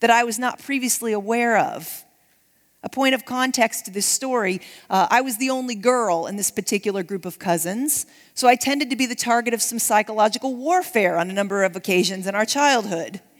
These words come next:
This might have just been one of the finest occasions. I was deeply concerned as I stood there reflecting on the ramifications of what my cousin had told me.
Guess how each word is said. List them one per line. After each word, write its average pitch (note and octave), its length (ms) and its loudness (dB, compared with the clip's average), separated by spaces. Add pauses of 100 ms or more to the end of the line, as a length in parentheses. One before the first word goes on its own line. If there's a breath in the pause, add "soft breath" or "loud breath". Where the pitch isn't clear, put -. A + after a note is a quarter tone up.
(340 soft breath)
This - 220 -4
might A3 200 2
have F#3+ 120 -6
just G#3+ 240 -2
been G3+ 160 -6
one F#3+ 100 -4
of F#3 80 -6
the F3 60 -18
finest F#3 500 -4
occasions. F#3 720 -4 (1400 soft breath)
I A#3 100 0
was C4 220 2
deeply C#4 920 -2 (100)
concerned G#3+ 840 0
as F#3 140 0
I G#3+ 60 2
stood A3 300 -2
there A3+ 160 2
reflecting A#3 640 -2
on G3+ 120 -2
the G3+ 80 -6
ramifications A3 840 -2
of F3+ 80 -14
what G3+ 160 -2
my F3+ 100 0
cousin A3 380 -2
had G3 160 -2
told G#3+ 400 -6
me. D#3 280 -12